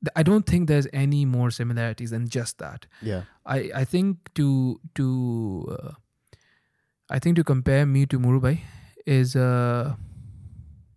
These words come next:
Speaker 1: well, it's, it's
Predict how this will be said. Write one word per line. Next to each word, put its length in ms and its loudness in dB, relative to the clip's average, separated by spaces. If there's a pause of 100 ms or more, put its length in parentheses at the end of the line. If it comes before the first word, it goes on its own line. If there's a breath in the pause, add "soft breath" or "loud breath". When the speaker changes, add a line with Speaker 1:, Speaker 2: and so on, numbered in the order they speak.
(520 soft breath)
Speaker 1:
well, 180 2
it's, 280 -8 (1800)
it's 340 -2